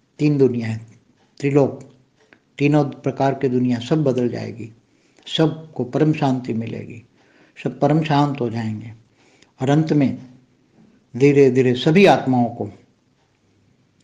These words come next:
लास्ट में मुक्ति, जीवन मुक्ति मिलेगी। जो lower category की आत्मा है उनको मुक्ति मिलेगी और हाई quality आत्मा है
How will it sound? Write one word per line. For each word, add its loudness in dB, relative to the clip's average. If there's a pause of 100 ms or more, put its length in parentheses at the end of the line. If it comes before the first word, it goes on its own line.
(360)
लास्ट 2
में -2 (180)
मुक्ति, 0
जीवन 4
मुक्ति -6
मिलेगी। -12
जो 4
lower 6
category 2
की -2
आत्मा 0
है -6 (800)
उनको 0
मुक्ति 0
मिलेगी 2
और 0
हाई 2
quality 2
आत्मा -2
है -10